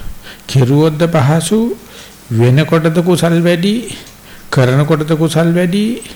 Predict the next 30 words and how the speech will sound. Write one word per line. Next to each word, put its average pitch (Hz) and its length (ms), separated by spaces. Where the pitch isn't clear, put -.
මම 123 340
කෝකටද 165 520
රුචි? 175 380
මේ 226 180
සම්පූර්ණ 247 760
විවෘත 147 280
වෙන්න 95 280
ඕනේ. - 200
මේ 143 140
ඔක්කොම 240 360
මානසික 165 460
විවෘත 139 300
කරගෙන 160 360
මේක 165 180
ලක්ෂ 135 420
වාරයක් 196 640
කරනකොට 170 580
තේරෙයි 147 560
මේ 170 240
මම 143 340
වැඩ 147 280
කරන්නේ 190 360
මගේ 156 320
හිතත් 175 200
එක්ක 127 240
නෙවෙයි 135 360
මානව 156 520
හිතත් 135 220
එක්ක. - 160
හැම 143 280